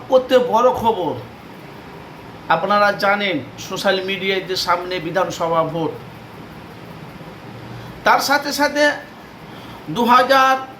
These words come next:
একুশে ভাঙড়ের মানুষকে নওশাদকে, নওশাদকে জিতিয়েছে ভাঙড়ের গ্রামবাসী। তো দু হাজার একুশ থেকে দু হাজার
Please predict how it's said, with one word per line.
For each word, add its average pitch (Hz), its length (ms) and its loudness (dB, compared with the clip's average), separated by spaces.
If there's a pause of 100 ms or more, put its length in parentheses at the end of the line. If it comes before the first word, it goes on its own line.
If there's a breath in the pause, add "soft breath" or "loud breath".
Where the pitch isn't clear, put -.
(840)
একুশে 254 720 4 (420)
ভাঙড়ের 247 540 6
মানুষকে 226 580 4
নওশাদকে, 208 840 2 (180)
নওশাদকে 202 840 0
জিতিয়েছে 190 560 2
ভাঙড়ের 175 480 0
গ্রামবাসী। 160 640 2 (1600)
তো 190 80 0
দু 185 200 0
হাজার 277 400 4 (1600)
একুশ 220 420 2
থেকে 254 280 8
দু 233 200 2
হাজার 240 340 6